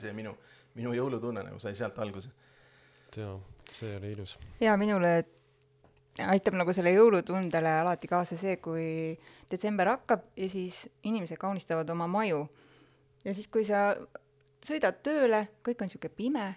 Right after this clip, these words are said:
Speaker 3: siis sa järsku märkad, et oo, seal metsatukas on üks majake ja seal on, ja
Speaker 2: Mm.
Speaker 3: inimesed kaunistavad ja see teeb ka väga suurt rõõmu. Ja muidugi endale kohe tekib ka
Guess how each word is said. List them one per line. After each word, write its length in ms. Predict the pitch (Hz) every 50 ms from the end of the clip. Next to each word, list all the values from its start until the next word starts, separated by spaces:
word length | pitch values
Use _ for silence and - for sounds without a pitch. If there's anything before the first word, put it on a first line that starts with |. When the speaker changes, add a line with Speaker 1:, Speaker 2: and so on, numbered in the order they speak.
| - -
Speaker 3:
siis 180 | - 190 180
sa 100 | - 196
järsku 260 | 226 240 233 - 208 202
märkad, 340 | 214 220 - - 165 - 151
et 140 | 147 - -
oo, 380 | - 220 214 196 175 160 156 165 -
seal 320 | - - 196 190 190 190
metsatukas 600 | 196 202 202 - 208 196 208 208 - 208 202 - 214
on 200 | 208 202 196 - - - _ _ _ _ _ -
üks 160 | 196 - -
majake 520 | 220 214 202 202 202 - 214 202 208 - -
ja 140 | - 190 190
seal 340 | - 202 208 208 214 214 214
on, 80 | 220 - - - -
ja 120 | - 185 190
Speaker 2:
Mm. 120 | 190 -
Speaker 3:
inimesed 380 | - - 233 247 233 202 190 -
kaunistavad 520 | - 214 220 233 226 214 - 190 175 165
ja 80 | 170 170
see 120 | - 202
teeb 140 | 190 185 -
ka 120 | - 196 185
väga 180 | 180 170 175
suurt 260 | 165 - 180 165 -
rõõmu. 400 | 190 208 226 190 165 156 160 165 160 - - - - - - - -
Ja 220 | 190 175 175 175 175
muidugi 300 | 180 180 175 185 180 196
endale 420 | 214 226 208 175 160 156 160 156
kohe 260 | - 180 196 220 226
tekib 320 | - 180 165 - 175 - -
ka 200 | - 165 156